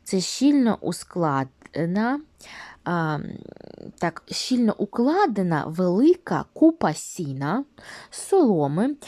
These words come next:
що зберігається просто неба. Ну, це і буде стіжок. Так? А чому віршик, до речі, саме називається «Лісова колиска»? Тому що всі листочки,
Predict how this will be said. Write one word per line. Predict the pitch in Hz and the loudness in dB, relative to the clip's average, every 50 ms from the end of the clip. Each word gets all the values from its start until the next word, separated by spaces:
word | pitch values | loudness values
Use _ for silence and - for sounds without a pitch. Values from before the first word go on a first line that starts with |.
| - - - | -18 -16 -8
що | - - 453 427 | 2 4 4 4
зберігається | 320 220 202 175 175 208 269 330 349 339 339 - - 294 277 262 | 6 4 4 4 4 4 4 4 4 2 2 0 2 2 2 2
просто | - - - 156 175 208 - - - 156 | 0 -4 -2 0 0 0 -2 -4 -6 -4
неба. | 147 143 143 139 135 - - - - - _ _ _ _ | -4 -2 -2 -4 -4 -4 -6 -8 -10 -14 _ _ _ _
Ну, | - 392 | -2 -2
це | 403 - - 320 | -2 0 2 2
і | 233 | 2
буде | 156 147 185 180 165 151 | 2 0 0 0 0 -2
стіжок. | 151 - - - - 151 143 143 151 - - - - - _ _ _ _ _ | -2 -6 -8 -6 -4 -4 -4 -4 -8 -10 -10 -14 -20 -20 _ _ _ _ _
Так? | - 247 320 330 - - - - - - - - - | -6 -6 -6 -6 -10 -16 -20 -18 -18 -20 -20 -12 -4
А | - 160 170 | -2 -2 0
чому | 170 - - 330 403 453 381 | 0 0 0 2 4 4 6
віршик, | 277 247 277 294 269 - - 240 185 | 6 6 4 4 2 0 -2 -4 -2
до | 185 202 | 2 2
речі, | 202 208 208 - - 180 | 4 4 4 2 0 -2
саме | - - 220 226 208 190 | 0 2 2 4 4 2
називається | 175 175 170 170 175 202 208 202 196 - 175 160 | 2 0 0 0 2 2 2 2 2 0 0 0
«Лісова | 160 165 - - 160 156 170 185 196 202 202 - _ _ _ | 0 -2 -2 -4 -4 -2 0 0 -2 -2 -4 -8 _ _ _
колиска»? | - - 170 170 165 165 170 170 165 - - - - - - - - - _ _ _ _ _ _ _ _ _ _ _ _ _ _ _ _ _ _ _ _ _ - - - - - - - - - _ _ _ | -4 -2 0 0 0 0 -2 -2 -4 -6 -10 -14 -12 -12 -10 -10 -12 -14 _ _ _ _ _ _ _ _ _ _ _ _ _ _ _ _ _ _ _ _ _ -20 -20 -20 -20 -20 -20 -20 -20 -20 _ _ _
Тому | - 202 196 202 | 0 2 2 2
що | 190 - 202 | 2 0 -2
всі | 180 - - - 202 | -4 -4 -2 0 2
листочки, | 180 170 165 165 - - - 190 220 277 311 302 - - - 285 277 285 | 2 2 0 -2 -6 -4 0 2 4 4 4 2 -2 -2 0 0 0 0